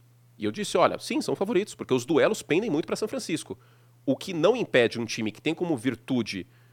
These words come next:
ser puxel no final do jogo, poder ganhar. Só que pra Filadélfia conseguir fazer isso, conseguir uma virada,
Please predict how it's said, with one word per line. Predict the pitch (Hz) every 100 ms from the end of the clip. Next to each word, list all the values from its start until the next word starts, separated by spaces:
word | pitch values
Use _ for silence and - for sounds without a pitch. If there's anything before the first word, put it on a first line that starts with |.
| _ _
ser | - - 147 131 110 - _ _
puxel | - 147 - 156 202 117
no | 120
final | - 117
do | 107
jogo, | 101 151 220 123 92 _ _
poder | - 208
ganhar. | 214 277 226 113 - _
Só | - 175
que | 175
pra | - 185
Filadélfia | 156 127 123
conseguir | 123 113 120 113
fazer | 104 104
isso, | 165 220
conseguir | 143 123 117
uma | 113
virada, | 104 104 135 233 156 98